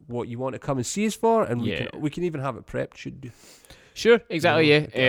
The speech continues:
Speaker 1: a fella
Speaker 2: Um,
Speaker 1: was in to see a, a snare drum the other day, and I made sure it was all fully prepped, ready to go for his appointment.
Speaker 2: Yeah.
Speaker 1: He loved that. He loved the drum. You know,
Speaker 2: Sure.
Speaker 1: so.
Speaker 2: Um,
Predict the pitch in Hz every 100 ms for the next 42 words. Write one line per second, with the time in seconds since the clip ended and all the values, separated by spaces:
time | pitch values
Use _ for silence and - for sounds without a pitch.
0 | 127 135 127 123 123 120 113 - 120 113
1 | - 104 - 117 113 120 117 110 117 113
2 | 110 117 110 110 - 113 110 - 110 110
3 | 110 110 - 117 - 123 - 123 117 113
4 | 110 117 117 113 - 113 110 107 139 135
5 | 139 - 151 147 147 135 - 123 113 113
6 | 120 120 - - 117 110 107 107 123 123
7 | _ 120 117 127 160 165 110 _ - -
8 | - _ - 127 127 131 131 131 127 123